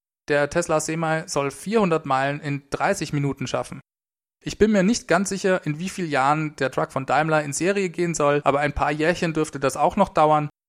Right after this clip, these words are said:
Und ja, es schaut da zappenduster aus, würde ich sagen.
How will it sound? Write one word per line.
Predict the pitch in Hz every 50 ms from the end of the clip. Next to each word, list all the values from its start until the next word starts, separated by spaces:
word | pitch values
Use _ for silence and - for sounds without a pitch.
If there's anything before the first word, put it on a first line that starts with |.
| _ _
Und | - 143 143 143 135
ja, | 143 147 185 190 139 123
es | 123 127 120 - - -
schaut | - 127 131 143 143 - -
da | 131 135 135 -
zappenduster | - - 131 - 165 151 - 208 233 - - 147 135
aus, | 131 131 123 -
würde | - 123 123
ich | 120
sagen. | - 127 123 123 117 120